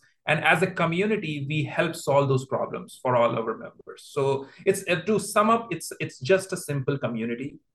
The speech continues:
of like-minded people who belong to F L I Club. We all come together, uh, pool in our resources and help each other out.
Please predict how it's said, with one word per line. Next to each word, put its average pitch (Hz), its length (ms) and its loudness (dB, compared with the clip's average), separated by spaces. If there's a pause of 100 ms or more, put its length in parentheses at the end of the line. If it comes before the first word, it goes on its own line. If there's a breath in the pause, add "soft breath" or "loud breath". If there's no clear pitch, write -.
(280)
of - 320 0
like-minded 120 640 0
people 147 260 -6
who 131 200 0 (100)
belong 135 400 4
to 131 60 2
F 113 160 -4
L 110 100 -4
I 110 80 -6
Club. 180 320 0 (320)
We 135 140 2
all 139 260 6
come 120 220 2
together, 160 500 2 (640 soft breath)
uh, 113 280 6
pool 214 300 4
in 208 160 4
our 170 140 2
resources 147 560 -2
and 139 120 4
help 117 220 -2
each 117 140 -10
other - 240 -12
out. - 220 -14